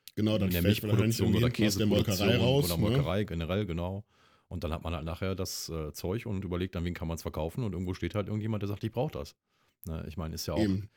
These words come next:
Speaker 2: ist ja auch nicht schlecht, dass man das Zeug, bevor man's wegschmeißt oder weggibt, generell wiederverwendet. Aber, ähm, ja, muss natürlich jetzt jeder Veganer oder Vegetarier oder Flexitarier für sich selber entscheiden, ob er jetzt noch irgendwelche Sachen kauft, wo Etiketten drauf sind, die irgendwie, äh, Caseinkleber enthalten. Aber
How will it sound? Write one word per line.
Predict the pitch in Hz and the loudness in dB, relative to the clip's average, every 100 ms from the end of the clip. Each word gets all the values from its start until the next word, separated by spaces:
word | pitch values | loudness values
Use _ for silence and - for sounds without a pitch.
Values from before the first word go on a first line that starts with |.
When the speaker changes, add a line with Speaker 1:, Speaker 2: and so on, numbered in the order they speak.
| - | -10
Speaker 2:
ist | 95 | -4
ja | 107 | 0
auch | |
nicht | 107 98 | 2 0
schlecht, | 107 113 | -2 -4
dass | 85 | -6
man | 92 | -6
das | 82 - | -6 -4
Zeug, | 98 | -4
bevor | 92 - | -4 -6
man's | 87 85 | -4 -4
wegschmeißt | 87 - - 87 101 - | -6 -6 -6 -4 -4 -6
oder | 85 82 | -6 -6
weggibt, | 87 107 - | -6 -6 -6
generell | 85 85 82 | -6 -4 -4
wiederverwendet. | 85 98 - 78 78 82 113 _ _ - _ _ | -2 -4 -4 -6 -6 -6 -8 _ _ -20 _ _
Aber, | - 82 76 78 71 | -10 -8 -6 -6 -8
ähm, | 78 78 76 | -10 -8 -4
ja, | 92 | -2
muss | 92 95 | 0 0
natürlich | 95 87 | -2 -2
jetzt | 87 - | -4 -2
jeder | 92 92 85 | -2 -2 -4
Veganer | 78 78 78 87 78 82 92 90 76 | -8 -10 -6 -4 -2 -2 -2 -4 -6
oder | 80 85 85 85 | -6 -6 -6 -8
Vegetarier | 78 80 82 - 78 92 85 | -8 -6 -6 -4 -4 -4 -4
oder | 82 | -4
Flexitarier | 90 - 90 80 80 | -6 -8 -8 -8 -6
für | 82 | -6
sich | 76 | -4
selber | 104 | -4
entscheiden, | 71 - 80 | -4 -6 -6
ob | 78 | -6
er | 80 | -6
jetzt | 80 - | -6 -6
noch | 80 - _ _ - | -8 -10 _ _ -8
irgendwelche | 98 87 | -4 -4
Sachen | 76 82 90 | -4 -4 -4
kauft, | 92 - | -6 -4
wo | |
Etiketten | 80 87 98 127 | -6 -4 -4 -4
drauf | 78 69 | -6 -8
sind, | - 76 98 - _ - | -10 -10 -10 -14 _ -12
die | 78 82 | -8 -6
irgendwie, | 80 85 80 85 82 | -4 -4 -4 -4 -4
äh, | 80 | -8
Caseinkleber | - 85 78 92 110 - 73 71 | -6 -6 -4 -4 -6 -6 -6 -6
enthalten. | 73 73 76 78 | -6 -8 -10 -12
Aber | 82 80 78 | -10 -10 -10